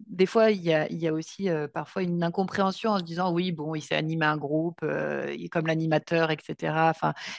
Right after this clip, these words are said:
et en fait, euh, ce qui, ce que je trouve intéressant là de, de pouvoir expliquer, c'est la démarche, en fait. Euh, c'est vraiment la démarche thérapeutique qui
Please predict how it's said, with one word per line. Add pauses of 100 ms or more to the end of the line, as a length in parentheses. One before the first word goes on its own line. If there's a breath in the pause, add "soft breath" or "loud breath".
et
en
fait,
euh,
ce
qui,
ce
que
je
trouve
intéressant
là
de,
de
pouvoir
expliquer,
c'est
la
démarche,
en
fait. (200)
Euh,
c'est
vraiment
la
démarche
thérapeutique
qui